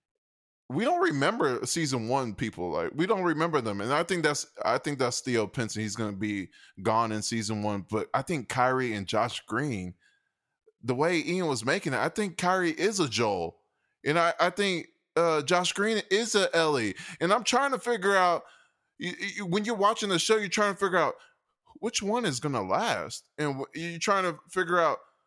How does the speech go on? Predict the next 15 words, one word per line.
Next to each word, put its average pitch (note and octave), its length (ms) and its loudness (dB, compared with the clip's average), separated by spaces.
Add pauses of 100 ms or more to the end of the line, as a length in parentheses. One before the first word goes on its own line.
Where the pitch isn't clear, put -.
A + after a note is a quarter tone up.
(280)
is A#2+ 120 -2
it D#3+ 40 -4
gonna F#3 160 -2
be G#3+ 80 0
both C3 340 0
of A3+ 80 0
them? C#4+ 160 -6
Is B2+ 140 -4
it - 20 -4
gonna D#3 140 -2
be D3 300 -2 (400)
none G#2+ 260 -2
of G3 80 -4
them? F#4 160 -4 (480)
Is, B2+ 200 -2